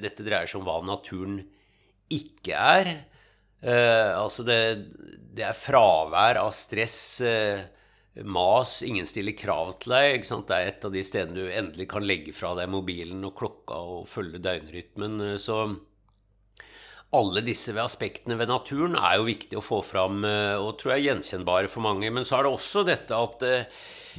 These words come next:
ja, naturen er kanskje en av de siste arenaene hvor vi kan kjenne på litt fare og teste oss selv, og i hvert fall synes jeg det er noe som jeg, jeg nesten savner i hverdagen. Eh, vi lever jo alle i overtrygge tilværelser, polstret på alle bauger og kanter,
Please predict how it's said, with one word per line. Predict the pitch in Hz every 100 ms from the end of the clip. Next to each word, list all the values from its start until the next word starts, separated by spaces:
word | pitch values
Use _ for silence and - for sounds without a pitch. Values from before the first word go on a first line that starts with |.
| -
ja, | 135 170
naturen | 185 180 - 127 147
er | 131
kanskje | - - - 113
en | 101
av |
de | 113
siste | - - -
arenaene | 98 98 82 82
hvor | 92 95
vi |
kan | 110 107
kjenne | - 98 78 80
på | 110
litt | 92 95 -
fare | - 107 80 78 85 90
og | 98 101
teste | - 110 - -
oss | 80 -
selv, | 98 101
og | 107
i | 113
hvert | 101
fall | 123 113 - - - - - _
synes | - 117
jeg | 135 151
det | 113
er | 98
noe | 110 90
som | - 104
jeg, | 107 104 104 95
jeg | 104 117
nesten | - 117
savner | - - 101 78 87
i | 107
hverdagen. | 117 98 98 131 175 170 143 - _ _ _ -
Eh, | 110 110
vi | 107 117
lever | 101 98
jo | 135
alle | 110 90 107
i |
overtrygge | 113 104 87 82 85 107 95 101
tilværelser, | - 107 85 87 - 104 95
polstret | - 92 - 92 92
på | 113
alle | 98 92
bauger | 98 87 92
og | 98
kanter, | 110 - - 123 131